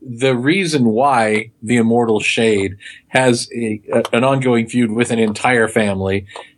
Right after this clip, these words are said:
It explains, you know, all sorts of little bits and pieces about his past, why he was a villain, why he was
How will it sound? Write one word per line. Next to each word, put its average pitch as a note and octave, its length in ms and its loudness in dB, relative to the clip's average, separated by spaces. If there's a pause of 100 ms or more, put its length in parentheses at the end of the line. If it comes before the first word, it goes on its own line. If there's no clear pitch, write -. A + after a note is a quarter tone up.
(100)
It C#3 220 2
explains, C#3 720 0
you B2 100 2
know, A#2+ 160 2
all C#3+ 320 2
sorts C3 380 0
of A2+ 80 0
little A2+ 220 2
bits A#2 220 2
and A2 100 -2
pieces G#2+ 320 0
about G2 200 0
his F#2+ 120 -6
past, A#2 420 0
why G#2+ 220 2
he G#2+ 160 -4
was G2 120 -4
a G2 60 -2
villain, C3+ 500 2
why G#2+ 180 2
he F#2+ 60 -2
was G2 260 -6